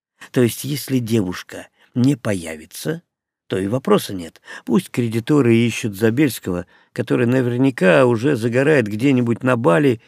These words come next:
или на Гоа. А если она вдруг появится, то в дело пойдёт информация о том, что она-то денежки и прикарманила, и тогда её точно уберут,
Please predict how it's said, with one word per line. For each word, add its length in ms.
или 180
на 160
Гоа. 400
А 140
если 480
она 380
вдруг 380
появится, 920
то 180
в 80
дело 320
пойдёт 460
информация 1000
о 120
том, 320
что 340
она-то 540
денежки 580
и 260
прикарманила, 1200
и 120
тогда 300
её 340
точно 680
уберут, 640